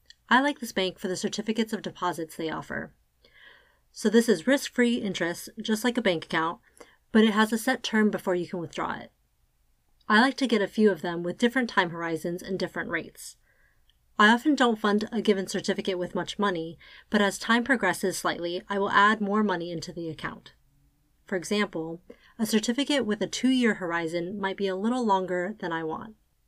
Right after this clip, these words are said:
But once it is a year old, I can contribute money to it, and it is like a one-year C D with an older slash different interest rate, which may be better than the current rate. If it isn't,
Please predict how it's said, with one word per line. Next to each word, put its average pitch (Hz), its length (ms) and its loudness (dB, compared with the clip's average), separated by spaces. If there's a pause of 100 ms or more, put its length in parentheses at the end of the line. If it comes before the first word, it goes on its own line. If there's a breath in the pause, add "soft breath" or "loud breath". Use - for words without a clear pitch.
(240)
But 214 120 6
once 240 200 4
it 285 100 -2
is 240 160 0
a 196 60 -2
year 190 240 -2
old, 175 400 -2
I 190 80 0
can 214 180 0
contribute 220 460 -2
money 208 240 2
to 170 200 -6
it, 170 200 -6
and 185 140 -2
it 185 80 -2
is 185 240 -6
like 180 200 0
a 190 80 -4
one-year 196 440 2
C 165 200 -8
D 160 300 -6 (420 loud breath)
with 202 360 2
an 214 160 2
older 240 600 2
slash 190 380 0
different 196 460 0
interest 185 380 -6
rate, 170 220 -8 (420 soft breath)
which 214 200 0
may 226 220 4
be 240 100 0
better 185 300 2
than 170 260 -4
the 175 80 -12
current 202 340 -4
rate. - 280 -12 (920)
If 220 160 2
it 190 120 0
isn't, 233 460 -2